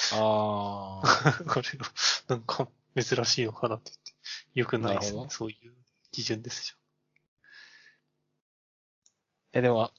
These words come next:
Speaker 1: もしかすると、プレミアついて、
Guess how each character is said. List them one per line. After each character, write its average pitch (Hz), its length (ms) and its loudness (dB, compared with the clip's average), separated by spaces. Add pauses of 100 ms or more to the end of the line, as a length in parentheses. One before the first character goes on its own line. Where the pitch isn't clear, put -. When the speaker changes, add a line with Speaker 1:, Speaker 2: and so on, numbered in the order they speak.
(540)
Speaker 1:
も 156 160 10
し - 80 12
か 147 120 8
す 127 180 0
る 107 120 -2
と、 - 260 -4 (2000)
プ 123 120 2
レ 123 120 2
ミ 123 140 2
ア 123 60 4
つ 123 160 -2
い 107 100 -4
て、 - 180 -12